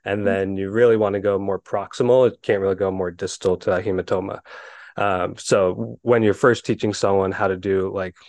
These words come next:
Speaker 1: things like that, you say, "Start more distal." Um, and then over time, I think as you gain your own confidence, you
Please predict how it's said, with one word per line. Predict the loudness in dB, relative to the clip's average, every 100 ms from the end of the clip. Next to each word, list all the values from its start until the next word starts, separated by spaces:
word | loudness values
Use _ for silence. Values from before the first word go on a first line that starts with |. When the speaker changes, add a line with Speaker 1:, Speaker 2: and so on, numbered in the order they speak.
| _ 0
Speaker 1:
things | 2 0
like | 0
that, | 2 2
you | -2
say, | -2 -2 -2 _
"Start | -2 -2 -2
more | -2
distal." | 0 -2 -8 -14 -20 -20 -20 -16 -2
Um, | 0 0 0
and | 2
then | 4
over | 4 0
time, | 0 2 2 0 -4 _ _ _ _ _ _ -4
I | -2
think | 2 2
as | 0 0
you | -4
gain | -2 -2 -2
your | 0
own | -2
confidence, | -2 -4 -4 -4 -2 -4 -4
you | -2 -2 -2